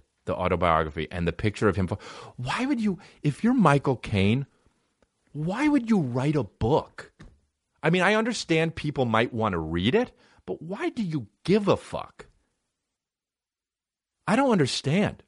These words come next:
<clears throat> I don't understand. A very British star. It's the thing that they have in quotes. What, what's the, is that another book down there?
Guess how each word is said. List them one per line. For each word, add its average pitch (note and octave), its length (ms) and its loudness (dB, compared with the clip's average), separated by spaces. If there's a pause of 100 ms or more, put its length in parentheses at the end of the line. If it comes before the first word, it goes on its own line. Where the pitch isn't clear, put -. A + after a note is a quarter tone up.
<clears throat> - 920 -6
I D#3 100 4
don't B3 140 4
understand. D#3 600 -2 (340)
A A#2+ 140 4
very A2+ 360 4
British G2 520 4
star. D2 440 -4 (1120)
It's F#3 160 -4
the B3 160 -2
thing D4 300 -2
that C#4+ 160 2
they C4+ 100 4
have C4 180 4
in B3+ 120 2
quotes. - 760 0 (2000)
What, C3+ 160 2
what's C#3+ 160 0
the, - 80 -4
is G#2 120 -2
that C3+ 120 2
another A#2 280 4
book G#2+ 280 -2
down D3 180 2
there? E3+ 220 -4